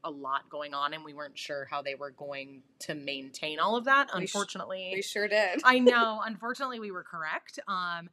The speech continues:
Speaker 1: you know, you always wish that they could just fig-, that they could figure it out and turn it around. But,
Speaker 2: Yeah.
Speaker 1: um, I heard really great things about their staff and, like, some of the special offerings that they had, like a vegan cheese board. You don't find a lot of those.
Speaker 2: Yeah.
Speaker 1: Um, lots of allergy free options,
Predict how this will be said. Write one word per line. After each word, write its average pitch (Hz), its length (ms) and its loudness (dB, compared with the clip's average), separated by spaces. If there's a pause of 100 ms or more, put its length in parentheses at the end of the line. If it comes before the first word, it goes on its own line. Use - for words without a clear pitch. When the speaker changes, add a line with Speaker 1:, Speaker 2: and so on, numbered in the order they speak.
(240)
Speaker 1:
you 381 80 -8
know, 370 60 -8
you 359 120 -8
always 330 200 0
wish 302 140 -6
that 226 120 -12
they 208 100 -6
could 185 120 -12
just 175 160 -14
fig-, - 220 -10
that 160 120 0
they 180 100 0
could 165 120 -8
figure 156 240 -6
it 147 60 -6
out 147 180 4
and 156 80 -14
turn 160 160 -6
it 156 80 -6
around. 143 560 -2
But, 160 280 0
Speaker 2:
Yeah. 208 100 0
Speaker 1:
um, 147 360 -4 (240)
I 247 60 -12
heard 247 220 -2
really 277 200 -4
great 185 300 -2
things 165 280 -10
about 147 240 -10
their - 140 -16
staff 233 920 4
and, 180 160 -12
like, 160 200 -14
some 226 160 -12
of 190 60 -12
the 180 60 -8
special 170 520 -10
offerings 160 560 -10
that 165 140 -12
they 165 120 -6
had, 156 240 -8
like 147 140 -10
a 147 100 -8
vegan 143 460 -12
cheese 240 340 -4
board. 214 360 0
You 165 60 -4
don't 185 160 -6
find 196 160 -4
a 185 40 -4
lot 180 180 0
of 165 60 -4
those. 170 320 -2
Speaker 2:
Yeah. 180 400 0 (100)
Speaker 1:
Um, 180 520 2
lots 208 280 2
of 190 160 -10
allergy 156 340 -8
free 180 260 -12
options, 170 640 -8